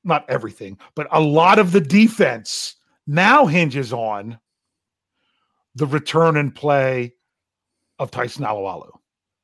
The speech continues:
That is going to be a really big factor, because if the Steelers are gonna have improved defensive line play, then Alualu needs to come back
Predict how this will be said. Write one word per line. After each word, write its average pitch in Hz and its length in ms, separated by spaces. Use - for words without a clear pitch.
That 156 400
is 151 180
going 151 300
to 151 100
be 139 160
a 139 60
really 156 500
big 139 260
factor, 113 480
because 131 380
if 123 120
the 120 80
Steelers 175 400
are - 20
gonna 151 160
have 139 220
improved 165 440
defensive 147 440
line 170 320
play, 120 420
then 151 140
Alualu 156 680
needs 143 200
to 139 100
come 151 300
back 143 480